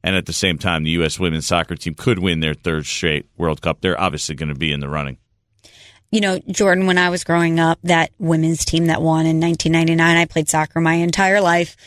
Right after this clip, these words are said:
Speaker 2: that they were everything to me.
Speaker 1: Yeah.
Speaker 2: Mia Hamm,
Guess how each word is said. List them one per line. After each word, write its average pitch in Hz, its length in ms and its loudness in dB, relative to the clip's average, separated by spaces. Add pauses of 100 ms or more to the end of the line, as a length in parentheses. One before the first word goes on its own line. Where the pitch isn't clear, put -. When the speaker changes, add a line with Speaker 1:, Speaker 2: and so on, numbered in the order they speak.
(320)
Speaker 2:
that 190 260 2
they 190 220 4
were 214 240 4 (180)
everything 165 600 0
to - 120 -4
me. 101 240 -2 (140)
Speaker 1:
Yeah. 175 140 -2
Speaker 2:
Mia 190 180 4
Hamm, 185 480 2